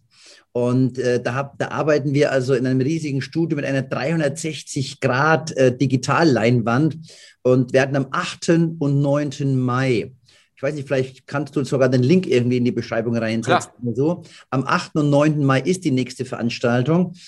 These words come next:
Speaker 1: Und, ähm, wir machen das zweimal im Jahr mittlerweile. Und beim ersten Mal waren fünfzehntausend Teilnehmer angemeldet. Und jetzt sind wir schon weit darüber. Also wir rechnen mit dreißigtausend Anmeldungen, haben bei Zoom auch schon dreißigtausend,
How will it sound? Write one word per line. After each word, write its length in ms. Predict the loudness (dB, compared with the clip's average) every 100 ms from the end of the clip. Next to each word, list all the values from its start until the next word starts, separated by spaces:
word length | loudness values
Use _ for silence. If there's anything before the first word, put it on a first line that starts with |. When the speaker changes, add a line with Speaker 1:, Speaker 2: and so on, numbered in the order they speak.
| -20 -8
Speaker 1:
Und, 460 | 2 4 4 2 -2
ähm, 600 | 2 4 4 4 0 0
wir 80 | -2
machen 160 | -2 -4
das 160 | -8
zweimal 480 | -6 -2 0 0 0
im 160 | 0 -2
Jahr 360 | -2 -4 -6 -12 _
mittlerweile. 580 | -6 -2 0 2 4 4
Und 320 | 2 0 0
beim 140 | -2 -2
ersten 260 | -4 -4
Mal 180 | -2 0
waren 160 | 0 -2
fünfzehntausend 1040 | 0 -2 -2 -6 -4 -2 -2 -2 -4 -4
Teilnehmer 440 | -4 0 0 0 0
angemeldet. 760 | 0 0 0 0 0 0 -2 _ -20 -20 -20 _
Und 260 | -2 0 0
jetzt 180 | -4 -4
sind 120 | -6
wir 80 | -4
schon 200 | -4 -2
weit 200 | 0 0
darüber. 380 | 2 2 2 -2
Also 240 | -2 -2
wir 80 | -2
rechnen 220 | -2 -4
mit 140 | -6 -6
dreißigtausend 920 | -4 -4 -4 -8 -6 -2 -2 -4 -2
Anmeldungen, 580 | 0 2 0 0 0 0
haben 260 | -4 -4
bei 140 | -2 -2
Zoom 380 | -2 -2 -2
auch 160 | -2 -4
schon 240 | -6 -6
dreißigtausend, 960 | -2 0 0 -2 -2 2 2 2 -2 -4